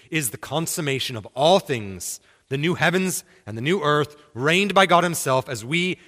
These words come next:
in resurrected bodies worship God and obey him without fear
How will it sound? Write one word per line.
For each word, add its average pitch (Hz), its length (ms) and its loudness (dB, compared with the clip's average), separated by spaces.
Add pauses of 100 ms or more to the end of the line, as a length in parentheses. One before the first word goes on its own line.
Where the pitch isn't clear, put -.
(140)
in 120 180 -8
resurrected 175 600 0
bodies 127 480 2
worship 123 500 -2
God 139 300 4
and 127 120 -6
obey 131 340 -2
him 143 180 -2
without 107 280 -8
fear 180 380 0